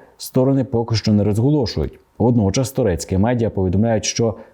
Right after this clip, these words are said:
переговори між Анкарою і Вашингтоном стосуються будівництва великих атомних електростанцій, а також малих модульних реакторів, які можуть стати частиною нової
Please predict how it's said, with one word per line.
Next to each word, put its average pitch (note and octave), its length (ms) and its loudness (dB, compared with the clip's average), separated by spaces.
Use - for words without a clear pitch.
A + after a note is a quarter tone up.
переговори G#2 500 0
між F#2+ 180 -2
Анкарою F#2+ 500 0
і - 20 0
Вашингтоном G2 520 0
стосуються B2 560 -2
будівництва F#2+ 580 0
великих A2 540 -2
атомних E2 460 -2
електростанцій, F#2+ 840 -2
а E2 120 -4
також A#2+ 380 -4
малих F#2 340 0
модульних E2+ 540 -2
реакторів, F2+ 560 0
які D#2 180 -4
можуть G#2+ 420 0
стати F#2 400 -4
частиною A#2 560 -2
нової A2+ 420 0